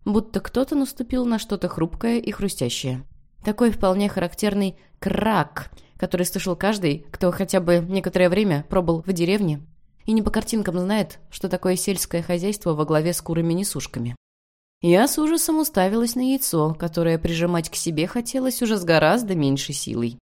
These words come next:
«Пожалуйста, пусть это будет звук лопающейся веревки», пробормотала я непослушными губами.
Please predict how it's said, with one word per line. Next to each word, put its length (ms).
«Пожалуйста, 560
пусть 260
это 140
будет 240
звук 400
лопающейся 640
веревки», 640
пробормотала 580
я 160
непослушными 640
губами. 460